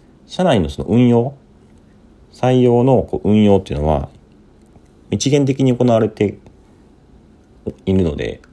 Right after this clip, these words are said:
あ、新卒、中途関わらず同じプロセスで、えー、やれているっていうので、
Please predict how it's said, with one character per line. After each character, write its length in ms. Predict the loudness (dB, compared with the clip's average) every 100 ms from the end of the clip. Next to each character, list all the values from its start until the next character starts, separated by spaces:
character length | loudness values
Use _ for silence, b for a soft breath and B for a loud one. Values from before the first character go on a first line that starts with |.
| -10
あ、 60 |
新 180 | -4 -4
卒、 220 | -4 -6 -4
中 200 | -4 -4
途 140 | -6
関 160 | -6 -4
わ 100 | -2
ら 80 | -2
ず 80 | -2
同 180 | -2 -2
じ 120 | -2
プ 120 | 0
ロ 80 | -2
セ 120 | -2
ス 120 | -8
で、 200 | -10 -10 -14 -20 _ -16
え 80 | -10
ー、 40 |
や 100 | -8
れ 80 | -6
て 100 | -2
い 60 |
る 80 | -2
っ 20 |
て 180 | -4 -6
い 40 | -8
う 40 |
の 60 | -8
で、 220 | -10